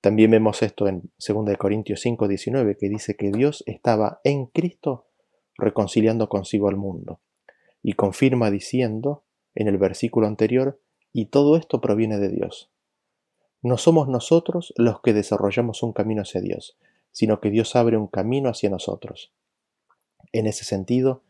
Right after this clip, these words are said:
la expiación no significa que nosotros ahora nos reconciliamos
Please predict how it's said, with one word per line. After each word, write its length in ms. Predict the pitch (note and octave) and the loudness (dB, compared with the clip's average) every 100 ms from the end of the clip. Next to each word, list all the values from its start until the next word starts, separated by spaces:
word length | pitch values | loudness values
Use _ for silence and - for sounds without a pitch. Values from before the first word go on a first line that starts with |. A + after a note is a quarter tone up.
| _ _ _ | _ _ _
la 140 | G2+ | 0
expiación 580 | - A2 G2 - A#2+ A#2 _ _ - | 2 -2 0 0 0 -2 _ _ -2
no 160 | A2 | -2
significa 560 | - A#2+ A2 - C3+ A#2 | 0 -2 -2 -2 0 2
que 80 | G#2+ | 0
nosotros 480 | G2+ A2 A2 G#2+ | 0 0 0 -2
ahora 320 | G2+ G#2+ A2+ G#2 | -2 0 0 0
nos 220 | G#2+ G2+ | -2 -2
reconciliamos 880 | G#2+ - G2+ F#2 G#2 G#2+ A2+ G#2+ | -4 -2 -8 -6 -4 -2 -2 -4